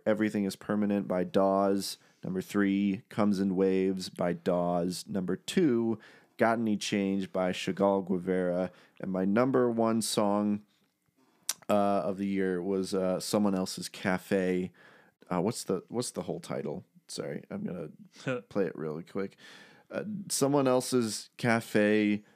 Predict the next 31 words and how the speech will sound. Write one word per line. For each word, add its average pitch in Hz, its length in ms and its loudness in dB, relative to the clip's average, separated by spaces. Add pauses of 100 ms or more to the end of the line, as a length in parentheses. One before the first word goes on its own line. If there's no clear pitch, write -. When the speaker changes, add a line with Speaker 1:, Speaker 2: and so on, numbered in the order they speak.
(280)
Speaker 1:
Doom 113 340 4
Scroller 104 1300 2 (460)
tries 95 1120 2 (400)
to 98 1080 2 (460)
r-, - 60 -12
Speaker 2:
<laughs> 101 500 -4
Speaker 1:
relax. 104 680 2
Yeah. 143 200 6 (100)
<laughs> - 120 -6
Speaker 2:
Nice. 202 280 6
Speaker 1:
It 185 140 6
was, 151 260 4
like, 139 140 4
slowly 120 420 2
scrolling. 107 600 0 (120)
Speaker 2:
<laughs> - 160 0
Speaker 1:
I 151 80 8
just 165 180 2
always 156 220 4
called 135 220 4
it 113 80 2
Someone 110 320 2
Else's 104 300 2
Cafe. 90 600 2
Speaker 2:
Yeah. 101 340 -2 (180)
Speaker 1:
But - 80 2
yeah, 92 240 4 (100)
Someone 165 300 4
Else's 147 260 0
Cas-, 120 340 0 (120)
Cafe, 104 520 2